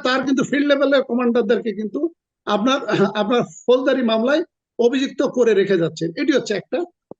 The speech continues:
আরেকটি হচ্ছে যে আমাদের জেনা-, আমাদের সিদ্দিক সাহেব যে স্নাইপারের কথা বললেন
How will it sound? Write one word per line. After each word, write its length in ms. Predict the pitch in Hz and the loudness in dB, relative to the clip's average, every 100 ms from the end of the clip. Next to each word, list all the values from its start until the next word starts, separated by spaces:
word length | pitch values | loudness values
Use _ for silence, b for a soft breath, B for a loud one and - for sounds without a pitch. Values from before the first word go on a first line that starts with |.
| _ | _
আরেকটি 320 | 202 285 - | -4 -2 2
হচ্ছে 360 | 269 262 302 311 | 2 2 0 0
যে 120 | 285 | 0
আমাদের 380 | 240 254 247 240 | 0 0 0 0
জেনা-, 240 | 233 247 233 208 214 226 | 0 0 0 2 2 0
আমাদের 280 | 208 233 247 | 0 0 0
সিদ্দিক 420 | 240 - 277 302 | -2 -4 0 0
সাহেব 180 | 254 254 | 2 0
যে 220 | 254 240 - _ _ _ | 0 -2 -4 _ _ _
স্নাইপারের 560 | _ 226 254 285 277 240 | _ -2 0 2 2 0
কথা 120 | 226 | -2
বললেন 320 | 196 196 226 | 0 2 2